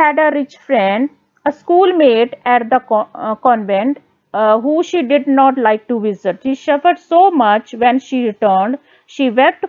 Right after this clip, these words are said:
for whole days from despair and disappointment। अब यहाँ पे क्या होता है कि वो उसकी एक कॉन्वेंट स्कूल में पढ़ी होती है वो, तो कॉन्वेंट स्कूल में उसकी एक स्कूलमेट होती है, एक फ्रेंड होती है जो कि बहुत रिच होती है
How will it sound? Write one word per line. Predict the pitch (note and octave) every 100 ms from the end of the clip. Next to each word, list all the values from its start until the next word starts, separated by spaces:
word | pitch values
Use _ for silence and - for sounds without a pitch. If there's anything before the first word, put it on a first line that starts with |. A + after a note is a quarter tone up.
| -
for | C#4+
whole | C4 - A#3+ C#4 C#4+
days | A#3+ A3+ B3 B3+
from | A3+ G3+
despair | G#3+ A#3+ _ D4+ D4+ D4+ -
and | G#3+ G#3
disappointment। | G#3 - A#3+ C#4 F4 D#4 F#3 C3+ - _ _ - - - -
अब | D#4
यहाँ | F#4 F4 G4
पे | G4 G4+
क्या | F4 F4
होता | F4+ D4 B3
है | A#3 A#3+
कि | C#4+ E4
वो | D#4+ D#4+ F4 F#4 -
उसकी | C#4 - E4+ D#4+
एक | - C#4+ D4 - - -
कॉन्वेंट | C4+ C4 C#4+ F4+
स्कूल | F4 _ D#4+
में | D4+ F4
पढ़ी | C#4+ C4+
होती | D4+ D4+ D4+ D4
है | D4+
वो, | D#4 F4+ - _ _ _
तो | D4
कॉन्वेंट | C#4 C#4 E4 G4+
स्कूल | F#4+ - F4+
में | E4+
उसकी | F4+ F4 F4+
एक | E4+
स्कूलमेट | _ D4+ D4 F4 E4 C4 C4
होती | A3+ C#4+
है, |
एक | D4
फ्रेंड | _ C4 D4+ F4
होती | C#4 B3+ D4
है |
जो | D4 F4+
कि |
बहुत | G4 D#4 - F4+ F#4
रिच | D#4+ C4 C4 -
होती | B3 G3 F#3+ F3+
है | F#3